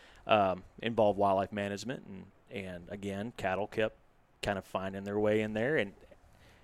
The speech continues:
and, uh, yeah, about two and a half years ago, um, got the opportunity to come here. We, uh, I was with the state agency when the Farm Bill Biologist Program came to Missouri. Um,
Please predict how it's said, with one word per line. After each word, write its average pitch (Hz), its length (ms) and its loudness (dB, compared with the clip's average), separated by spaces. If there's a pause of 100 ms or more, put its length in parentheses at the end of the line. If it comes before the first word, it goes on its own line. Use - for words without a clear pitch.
(200)
and, 110 340 2
uh, 107 240 8
yeah, 113 220 8
about 113 200 6
two 131 160 2
and 123 80 2
a 120 40 2
half 123 220 6
years 135 220 2
ago, 113 440 6 (120)
um, 98 400 0 (640)
got 113 180 4
the 113 100 4
opportunity 117 460 2
to 107 80 -2
come 117 240 0
here. 110 420 0
We, 117 360 4
uh, 95 200 6 (220)
I 113 100 2
was 110 220 2
with 113 160 -2
the - 80 -6
state 113 280 2
agency 110 480 0
when 104 160 -2
the 95 160 -2
Farm 113 300 2
Bill 110 140 4
Biologist 104 580 4
Program 107 380 0
came 117 320 -2
to 113 60 0
Missouri. 98 500 -2 (720)
Um, 98 400 4